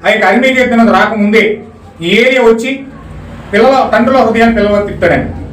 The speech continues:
ఇక్కడ లోకాసువార్త ఒకటో అధ్యాయం పద్నాలుగు వచనం మనం చదివితే, ఇక్కడ ఆ ప్రవచనం నెరవేర్చడానికి ఆ దూత మలాకీలో ఏదైతే ప్రవచించాడో,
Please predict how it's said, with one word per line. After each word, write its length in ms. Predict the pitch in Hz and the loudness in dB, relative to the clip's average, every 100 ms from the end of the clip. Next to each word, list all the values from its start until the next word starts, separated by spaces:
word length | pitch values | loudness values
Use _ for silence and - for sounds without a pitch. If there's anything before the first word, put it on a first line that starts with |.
| - - - - | -16 -16 -12 -4
ఇక్కడ 140 | 202 226 | 0 2
లోకాసువార్త 920 | 202 247 269 269 247 247 254 254 254 - - - - | 4 2 2 2 2 4 4 2 -2 -10 -16 -16 -4
ఒకటో 240 | 160 226 254 | 0 2 2
అధ్యాయం 340 | - 233 233 | 2 2 2
పద్నాలుగు 500 | 226 - 220 240 233 | 0 -2 0 0 2
వచనం 200 | 226 208 | 0 -2
మనం 140 | 190 | -4
చదివితే, 540 | 175 165 196 160 135 - - - - - - - | -4 -2 0 0 -2 -4 -6 -6 -6 -8 -6 -4
ఇక్కడ 420 | - 269 208 226 233 - - - | 0 0 2 0 -2 -8 -12 -6
ఆ 220 | 196 247 | -2 0
ప్రవచనం 360 | 226 247 269 269 | 2 2 2 2
నెరవేర్చడానికి 840 | 240 247 247 233 226 226 254 285 - - - - - - - - - - - - - | 2 2 2 0 0 0 0 -2 -6 -10 -10 -12 -14 -14 -16 -16 -16 -16 -16 -14 -4
ఆ 180 | 214 226 | -2 2
దూత 500 | 233 262 208 180 - - - - - - - | 2 4 2 -2 -6 -14 -18 -14 -14 -14 -6
మలాకీలో 520 | - 208 269 277 269 | 0 0 0 0 2
ఏదైతే 280 | 240 233 247 | 4 4 2
ప్రవచించాడో, 720 | - 214 202 185 156 - - | 2 2 0 0 2 2 0